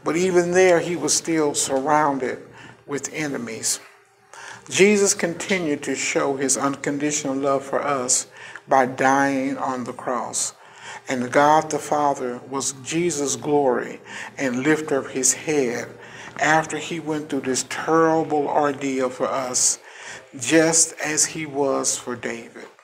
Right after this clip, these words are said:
And Jesus was lifted back into his position and honor in heaven,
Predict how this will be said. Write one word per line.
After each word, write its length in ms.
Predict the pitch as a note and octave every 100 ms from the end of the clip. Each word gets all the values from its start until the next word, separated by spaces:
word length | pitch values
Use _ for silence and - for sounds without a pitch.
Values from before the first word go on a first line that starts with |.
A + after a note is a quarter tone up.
| _ _ - - - - -
And 140 | A#2+
Jesus 460 | A#2 D#3+ E3+ D#3+ D3
was 200 | C3 D3+
lifted 420 | D#3+ E3 D#3+ D3+
back 340 | D3+ D#3 D#3
into 240 | C#3+ D3 C#3
his 240 | E3+ E3
position 760 | - D3+ D#3 D#3+ - E3+ E3+ -
and 200 | C#3+ C3+
honor 480 | C#3+ C#3 C#3 D3 D3
in 140 | D#3
heaven, 520 | D#3+ C3 B2 A#2+ A#2+